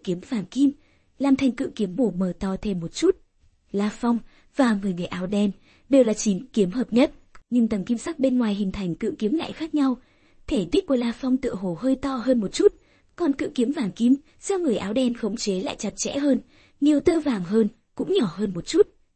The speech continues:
"Ngươi thua rồi." Trong mắt người áo đen bốc lên ngọn lửa dữ dội. Ầm, hai thanh cự kiếm vàng kim một lần nữa va chạm, thanh cự kiếm kim sắc do La Phong khống chế bị chấn động bắn thẳng về phía sau.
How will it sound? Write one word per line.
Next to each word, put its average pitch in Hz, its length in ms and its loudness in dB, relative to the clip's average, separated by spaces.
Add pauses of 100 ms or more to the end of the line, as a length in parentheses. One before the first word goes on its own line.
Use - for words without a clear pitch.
(200)
"Ngươi 339 160 2
thua 285 220 2
rồi." 208 280 0 (380)
Trong 202 280 -4
mắt 269 160 -4
người 190 100 0
áo 180 140 -6
đen 208 280 -2 (240)
bốc 392 180 -6
lên 269 300 0
ngọn 233 180 -4
lửa 196 180 -2
dữ 175 180 -8
dội. 269 360 -4 (480)
Ầm, 226 200 0 (300)
hai 359 200 0
thanh 330 200 0
cự 302 140 -6
kiếm 220 260 0
vàng 247 200 -2
kim 214 220 -2
một 185 120 -2
lần 175 200 -2
nữa 170 260 -4
va 262 120 -2
chạm, 196 300 -4 (360)
thanh 320 180 2
cự 320 140 -4
kiếm 226 220 -2
kim 277 180 0
sắc 381 300 -6
do 247 140 0
La 233 140 0
Phong 254 220 0
khống 185 240 -6
chế 190 300 -2
bị 277 120 -6
chấn 180 160 -6
động 214 180 -4
bắn 180 200 -4
thẳng 233 240 -4
về 175 140 -4
phía - 140 -4
sau. 262 320 -2